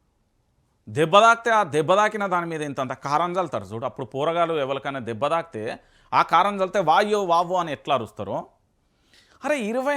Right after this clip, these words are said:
నాలుగు గంటలు బీఆర్ఎస్ పార్టీ మీద రాష్ట్ర ముఖ్యమంత్రి పడితే ముఖ్యమంత్రి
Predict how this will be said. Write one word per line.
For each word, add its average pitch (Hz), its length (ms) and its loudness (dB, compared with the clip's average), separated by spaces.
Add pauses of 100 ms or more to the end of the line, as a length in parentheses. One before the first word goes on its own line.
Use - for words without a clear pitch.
నాలుగు 262 260 6
గంటలు 254 280 2
బీఆర్ఎస్ 254 460 6
పార్టీ 240 300 2
మీద 240 100 -2
రాష్ట్ర 233 400 2
ముఖ్యమంత్రి 226 480 -4
పడితే 190 200 0 (100)
ముఖ్యమంత్రి 269 400 -2